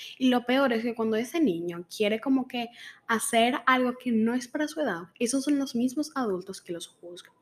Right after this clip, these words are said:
Porque los adultos deberían ser el que da el ejemplo, pero realmente el que está dando lo, el ejemplo últimamente son los niños. Son los jo-, eh, es la juventud.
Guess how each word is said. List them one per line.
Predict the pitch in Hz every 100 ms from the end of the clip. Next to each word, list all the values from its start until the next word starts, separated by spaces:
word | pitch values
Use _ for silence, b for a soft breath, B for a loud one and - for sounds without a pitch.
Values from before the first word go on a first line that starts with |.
| _ _ B B -
Porque | 214
los | 214 226
adultos | 214 254 269 214
deberían | 190 185 190 220
ser | 240 233 -
el | 214 202 196
que | 196 185
da | 190 208 247 -
el | 247
ejemplo, | 247 240 - 196 180 180 - 185 B B B
pero | 277 285 277
realmente | 247 262 285 302 208 190 196
el |
que | 208
está | 208 - 226
dando | 262 277 294 302
lo, | 247 247
el | 233 - 240
ejemplo | 226 190 190
últimamente | 190 185 208 185 180 185
son | - 214
los | 220 -
niños. | 175 180 - - - _ _ _ B B
Son | - 220
los | 240 247
jo-, | - -
eh, | 214 214 208
es | 214 277
la | 277
juventud. | - 247 214 185 185 165